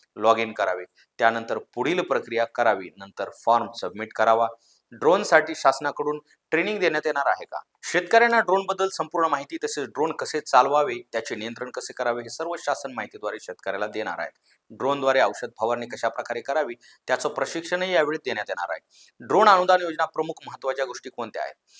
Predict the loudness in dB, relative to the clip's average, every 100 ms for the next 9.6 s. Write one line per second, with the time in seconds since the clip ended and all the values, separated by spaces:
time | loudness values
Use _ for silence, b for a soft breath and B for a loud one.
0 | b -2 4 4 6 4 2 0 -2 -4
1 | -6 -8 -8 -10 B _ -12 0 4 4
2 | 2 -2 -6 -8 -6 0 0 0 0 -2
3 | 0 0 0 -2 -8 -4 -2 -4 -4 -2
4 | 0 0 -2 -4 -4 0 0 0 -6 b
5 | b -6 -4 0 2 2 2 4 4 2
6 | -6 _ _ -6 0 2 0 -4 -8 -6
7 | -4 -4 -6 -4 -4 -4 -6 -4 -4 -6
8 | -10 -8 -8 -8 -10 -6 -4 -2 -4 -8
9 | -10 -8 -4 -2 -2